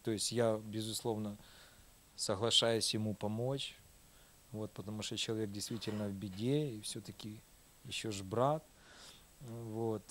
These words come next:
и соглашаюсь ему помочь, вникаю в эту ситу-, ситуацию. Здесь он молодец, он мне практически всё рассказывает.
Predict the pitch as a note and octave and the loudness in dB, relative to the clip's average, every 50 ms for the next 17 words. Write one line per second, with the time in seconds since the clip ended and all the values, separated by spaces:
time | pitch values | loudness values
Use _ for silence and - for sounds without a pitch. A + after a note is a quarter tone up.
0 | - F#3 C3 A2 G2+ G2+ G2+ G2+ G2+ G2 G2 G2 G2 G2 G2 G2 G2 G2 G2+ G2+ | -16 -12 -8 -6 -4 -4 -2 -2 -2 -2 -4 -4 -4 -4 -6 -6 -8 -10 -10 -12
1 | G2+ G2+ G2+ G2+ G2+ G#2+ G#2+ - - - - - - - - - - - - - | -14 -14 -14 -14 -16 -16 -16 -16 -18 -18 -20 -20 -20 -20 -20 -20 -20 -20 -18 -8
2 | - - B2+ A#2 A#2+ C3 A#2+ - C3+ B2 A#2+ G#2+ - - A#2+ A#2 A#2 G#2 - A#2+ | -4 0 0 4 4 4 4 6 6 6 6 4 2 0 -2 -2 -4 0 0 0
3 | B2 C3+ C#3+ D3 C#3 - A#2 G#2+ G#2+ C3 C#3 C#3+ C#3 - C#3+ C#3 B2+ A#2+ A2+ A#2 | 2 4 4 4 2 0 -2 -2 0 2 2 2 2 6 8 8 8 8 6 4
4 | A2 - A2+ G2+ F#2+ - - G#2+ - - - G#2+ G#2+ A#2 B2+ - - - A2+ - | 2 2 -2 -6 -6 -2 -2 -2 -2 -2 -2 0 0 0 0 0 -2 -2 -2 0
5 | - A#2 B2 C3 C#3+ C#3+ - - D3 C3+ B2+ A#2 A2+ - - - - G2 A#2 A#2+ | 4 6 6 6 6 4 2 -2 -2 -2 -2 -4 -8 -14 -14 -8 -4 2 2 2
6 | G#2+ - A#2+ A2+ A2+ A#2 A2+ A#2 A#2 A2 G#2+ A#2 G#2+ - - G#2 G#2 G#2 G#2 F#2+ | 2 2 -2 -2 0 2 4 4 4 4 4 2 2 0 -2 -4 -4 -4 -4 -6
7 | - - G#2+ - - A2 G#2 - - - A2 G2 - - A2 G#2+ A2 G2+ - - | -6 -10 -10 -10 -8 -4 -4 -4 -4 -4 -6 -6 -4 -2 -2 -2 0 -2 -2 -2
8 | - E3+ F3+ F#3 F#3 F#3 F3 E3 D#3 D3+ | -2 -4 -2 -2 -2 -2 -4 -4 -4 -8